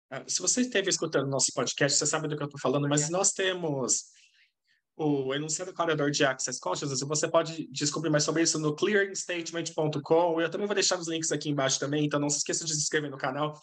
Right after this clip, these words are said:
E a descrição que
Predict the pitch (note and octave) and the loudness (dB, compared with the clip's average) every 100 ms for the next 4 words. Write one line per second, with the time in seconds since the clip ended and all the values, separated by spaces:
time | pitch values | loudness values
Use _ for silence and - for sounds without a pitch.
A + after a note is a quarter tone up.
0 | - - _ - D3 C3+ B2+ C#3 - _ | -20 -20 _ -2 0 2 -2 -10 -20 _
1 | _ _ C#3 D3 E3+ F#3 - F#3+ E3 - | _ _ 0 4 4 4 2 2 4 4
2 | - G3+ A3 F#3+ C#3 A2+ - - - - | 6 6 6 6 4 0 -8 -20 -6 2
3 | C#3+ C3 | 4 4